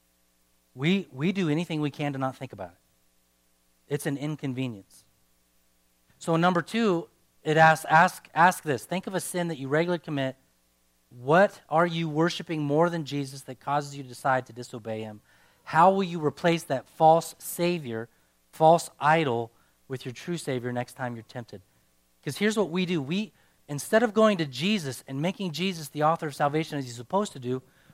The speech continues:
we end up getting on our phones so we don't have to think about why we feel the way we feel.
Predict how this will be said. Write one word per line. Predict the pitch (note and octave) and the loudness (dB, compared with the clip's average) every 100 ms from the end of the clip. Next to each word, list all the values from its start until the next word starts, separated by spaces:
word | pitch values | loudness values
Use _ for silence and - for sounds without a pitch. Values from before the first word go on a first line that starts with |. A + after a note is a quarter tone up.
| _ | _
we | B2 F#3+ | -4 -2
end | A3 | 0
up | E3 C#3+ | 0 -2
getting | D#3+ | -4
on | D#3 D3 | -2 0
our | C3 | -2
phones | - F3 G3+ D#3 C3 - - _ _ _ | -2 0 2 0 -4 -10 -20 _ _ _
so | - C3 | -10 -6
we | D#3 | 0
don't | F3+ | 0
have | D#3+ - | 0 -4
to | |
think | - D#3+ D3+ | -8 -8 -6
about | C3+ A#2+ | -2 0
why | A2+ C3 | 2 0
we | B2 | -2
feel | A2 B2+ A#2+ | -8 -8 -6
the | |
way | A2 A2 | -6 -6
we | G#2 | -8
feel. | G2 G2 F2 | -14 -18 -20